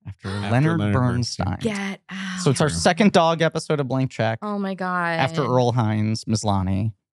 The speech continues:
Speaker 2: Yep.
Speaker 1: And he's another great dog, a great tradition. These are, these are things to look forward to in twenty-four.
Speaker 2: Yep.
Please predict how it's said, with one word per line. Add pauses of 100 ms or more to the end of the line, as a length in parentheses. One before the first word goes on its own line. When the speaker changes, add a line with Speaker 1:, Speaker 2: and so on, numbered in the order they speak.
(220)
Speaker 2:
Yep. (300)
Speaker 1:
And
he's
another
great
dog,
a
great
tradition. (220)
These
are,
these
are
things
to
look
forward
to
in
twenty-four. (400)
Speaker 2:
Yep.